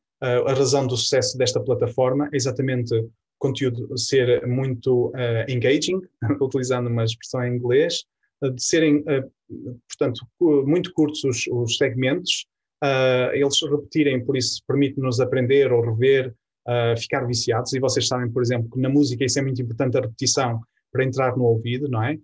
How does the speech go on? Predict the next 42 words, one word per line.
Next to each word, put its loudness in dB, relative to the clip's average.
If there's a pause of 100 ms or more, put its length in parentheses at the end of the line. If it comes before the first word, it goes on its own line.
(360)
E, -2
portanto, -4 (120)
de -2
repente 0
aquelas 2
músicas 0
e 4
as 2
danças 0
acabam -2
por -6
ficar -2
no 0
ouvido 0
e 0
na, 0
e -4
na 0
memória. 0 (440)
Ah, 0 (880)
depois, 2
é 4
o 6
ser 2
fácil 0
de -4
criar, 0
porque -4
os -2
vídeos 0
e 2
a 2
app -6 (120)
que, 0
que, -2
que -6
traz 0
esses, -4
eh, 0 (640)
com -2
o -2
TikTok, -4